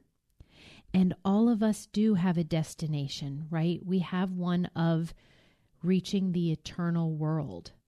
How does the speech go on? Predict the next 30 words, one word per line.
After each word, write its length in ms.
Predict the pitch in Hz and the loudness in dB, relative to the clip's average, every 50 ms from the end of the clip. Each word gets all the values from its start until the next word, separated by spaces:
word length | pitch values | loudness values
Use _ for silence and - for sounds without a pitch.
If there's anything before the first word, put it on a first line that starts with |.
| _ _ _ _ _ _ _ _ | _ _ _ _ _ _ _ _
But 140 | - 196 156 | -2 -2 0
we 200 | 180 180 196 196 | 2 2 2 2
do 340 | 160 - 185 208 220 240 240 | 2 2 2 4 4 4 4
that 340 | 214 185 160 160 165 - - | 2 2 0 0 -2 -2 -2
by 160 | 170 165 165 | 0 0 0
following 680 | - - - 180 165 170 170 165 160 170 170 170 165 | -2 -2 -4 -2 0 2 2 2 2 0 0 0 -2
God's 380 | 151 165 156 156 156 156 151 156 | -2 0 0 0 0 -2 -2 -4
example. 720 | 156 151 - - - 160 160 170 175 165 - 139 113 - - _ _ _ _ _ _ _ _ _ _ - - _ _ _ _ _ _ _ | -8 -8 -8 -6 -4 -2 0 0 -2 -2 -4 -8 -10 -10 -14 _ _ _ _ _ _ _ _ _ _ -20 -20 _ _ _ _ _ _ _
They 160 | - 175 175 175 | -2 0 2 4
laid 340 | 170 170 165 170 180 190 190 | 4 4 6 6 4 4 4
out 240 | 185 185 175 - - | 2 2 0 -2 -2
the 100 | 175 165 | -4 -4
plan 720 | - - - - 180 180 180 175 156 151 147 147 147 156 - _ _ _ _ _ _ _ _ - | -4 -4 -2 0 2 4 4 4 2 2 0 -2 -4 -8 -10 _ _ _ _ _ _ _ _ -2
of 180 | 170 165 160 | -2 0 0
what 300 | 170 160 175 175 127 - | 0 0 0 0 0 -2
will 220 | 147 165 165 165 - | -2 0 0 0 0
get 260 | - 180 170 170 - 165 | 0 0 0 0 0 -2
you 300 | 170 165 165 165 160 - _ _ _ _ - | -2 0 0 0 -2 -4 _ _ _ _ -18
to 480 | - - - 208 208 190 185 170 - - _ _ - | -12 -4 0 2 4 4 4 2 0 -2 _ _ 0
our 220 | 160 160 156 - | 0 2 2 2
eternal 540 | - 160 147 - - 160 156 143 147 143 143 | 0 -2 -2 -2 -2 -4 -2 -2 -2 -2 -2
life. 460 | 147 147 135 - 139 - - - - - _ - | -4 -6 -8 -10 -12 -14 -16 -20 -20 -20 _ -6
And 160 | 170 165 - - - | -6 -6 -6 -6 -4
I 220 | 170 175 180 190 | 0 0 2 2
believe 560 | 202 180 214 208 190 185 180 175 175 175 160 - | 2 0 0 0 2 4 4 4 4 2 2 0
that 160 | 165 156 151 | -4 -4 -4
one 240 | 151 151 156 160 175 | -4 -2 -2 0 0
of 140 | 175 165 | 0 -2
those 280 | - 185 170 170 160 - | -2 -2 -2 -2 -2 -4
things 580 | - - 202 180 165 151 156 151 156 156 - | -6 -4 -2 0 0 0 -2 -4 -6 -8 -10